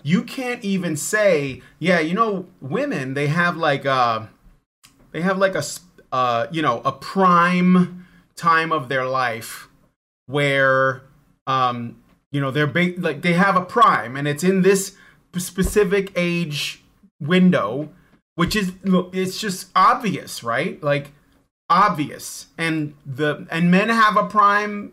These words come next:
area too. Like, they have their own window. And, but to acknowledge that women have that,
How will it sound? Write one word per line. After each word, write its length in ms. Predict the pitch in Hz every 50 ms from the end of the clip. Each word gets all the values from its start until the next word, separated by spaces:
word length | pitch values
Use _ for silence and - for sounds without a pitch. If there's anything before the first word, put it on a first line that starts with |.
| -
area 400 | 180 180 185 190 196 196 202 208
too. 260 | 202 - - 285 320 233
Like, 280 | 151 123 117 - -
they 140 | - 131 135
have 180 | 143 147 143 147
their 160 | 175 180 196
own 320 | 214 214 208 190 143 - - - - - - _ -
window. 480 | 123 135 127 120 117 113 101 - - - _ _ _ _ _ _ _ -
And, 300 | 165 165 165 160 143 - - - - - - _ _ _ _ _ _ _ _ _ _ _ _ -
but 160 | 175 180 180
to 100 | 185 196
acknowledge 680 | 196 - 170 165 165 170 185 208 240 254 262 233 202 185
that 260 | 202 220 202 175 165
women 320 | 160 180 180 180 175 165
have 500 | 156 143 143 170 190 214 220 240 220 175
that, 560 | 143 139 117 107 92 80 69 - - - -